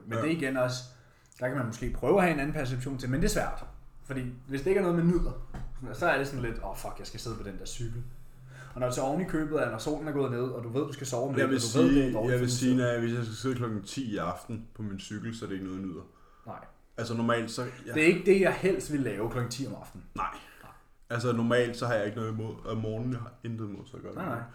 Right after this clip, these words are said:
Speaker 2: Jeg synes, det er
Speaker 1: Og især ikke, hvis man lige har noget, man skal ordne på telefonen, eller et eller andet.
Speaker 2: Jeg har noget klientarbejde.
Speaker 1: Ja,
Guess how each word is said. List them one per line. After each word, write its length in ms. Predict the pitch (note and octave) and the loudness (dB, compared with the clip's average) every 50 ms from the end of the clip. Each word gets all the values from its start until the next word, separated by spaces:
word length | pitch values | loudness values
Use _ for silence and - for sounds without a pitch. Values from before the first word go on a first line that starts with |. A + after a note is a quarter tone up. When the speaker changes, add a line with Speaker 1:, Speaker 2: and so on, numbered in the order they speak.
| - - - - - | -18 -20 -20 -10 -8
Speaker 2:
Jeg 80 | A2 G#2+ | -6 -4
synes, 140 | A#2+ A2+ A2 | -4 -6 -4
det 60 | - | -4
er 40 | B2 | -2
Speaker 1:
Og 40 | |
især 260 | B2 B2 C#3+ E3+ F3 F3 | 0 4 4 6 6 4
ikke, 120 | E3 C3 | 4 2
hvis 160 | B2+ B2+ B2+ C#3 | -2 -4 -4 -4
man 100 | C#3 D3 | -4 -2
lige 180 | D#3+ F3 E3 | 0 0 2
har 160 | D#3+ D#3 D3+ | 2 2 2
noget, 160 | D3 D3+ D#3 D3+ | 2 0 -2 -2
man 80 | D3 | -2
skal 120 | C#3+ - B2 | -4 -2 -2
ordne 220 | C3 C3 - D3+ | -2 -2 -2 -4
på 60 | C3 B2 | -6 -6
telefonen, 500 | B2 G#2+ G2+ - E3+ E3+ D#3+ E3 D#3 C#3+ | -8 -8 -4 -2 -2 -2 -2 -2 -4 -2
eller 140 | B2+ A#2+ | -2 0
et 60 | A#2 C3 | -2 -2
eller 160 | C3+ C3 B2 | -2 -2 -2
andet. 120 | B2+ C3 C3 | 0 0 0
Speaker 2:
Jeg 80 | B2+ C3 | 2 2
har 60 | C#3+ | 2
noget 140 | C#3+ C3 - | 0 2 2
klientarbejde. 500 | C#3+ D3 D3+ D#3 D#3+ - C3 A2 G2 - - - - - - F3+ | 2 2 2 0 0 2 2 2 2 0 -2 -10 -16 -10 -2 0
Speaker 1:
Ja, 120 | G3 | 2